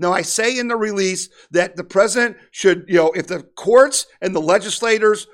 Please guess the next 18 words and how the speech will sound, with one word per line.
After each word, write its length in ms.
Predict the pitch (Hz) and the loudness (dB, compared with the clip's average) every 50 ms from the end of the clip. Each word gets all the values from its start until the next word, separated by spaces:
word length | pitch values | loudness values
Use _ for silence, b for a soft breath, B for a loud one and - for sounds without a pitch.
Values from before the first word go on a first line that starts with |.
| b b b | b b b
will 280 | - - 160 170 165 | -12 -6 -4 -2 -2
not 480 | 160 156 156 160 185 208 226 240 - - | -2 -4 -2 0 0 0 0 0 -2 -6
follow 260 | - 226 208 202 202 | -2 0 2 2 2
the 80 | 196 202 | 0 -2
Constitution, 800 | 196 190 196 190 185 185 - - 180 175 175 - 147 139 123 b b b b | 0 0 0 -2 -2 -6 -4 -2 -2 -2 -2 -6 -8 -8 -10 b b b b
he 160 | - 190 208 | -8 -6 -6
should 260 | 190 - - 190 190 | -4 -2 0 0 0
immediately 840 | 175 175 175 175 185 196 220 220 226 226 214 220 214 208 202 175 B B B B B _ _ _ | 0 -2 -6 -6 -4 -4 -2 -2 -4 -4 0 0 0 0 0 -4 B B B B B _ _ _
declare 460 | _ - 117 - - - 202 202 202 196 | _ -4 -4 -4 0 2 4 4 4 4
martial 440 | 185 185 185 202 185 - 190 185 | 2 0 0 0 -2 -4 -4 -2
law 440 | 170 170 170 165 165 170 165 - b b b | 0 2 2 4 2 2 0 -2 b b b
and 140 | - 165 160 | -10 -10 -8
hold 300 | 156 156 180 180 175 165 | -4 -2 -2 0 0 -2
a 60 | 165 | -4
free 280 | 160 - - 175 170 170 | -6 -4 -4 -2 -2 -2
and 100 | 160 160 | -2 -4
fair 220 | - 160 151 151 | -2 -2 0 0
election 600 | 151 151 160 165 175 170 - - 151 147 135 b | 0 0 0 0 0 0 -2 -6 -6 -6 -8 b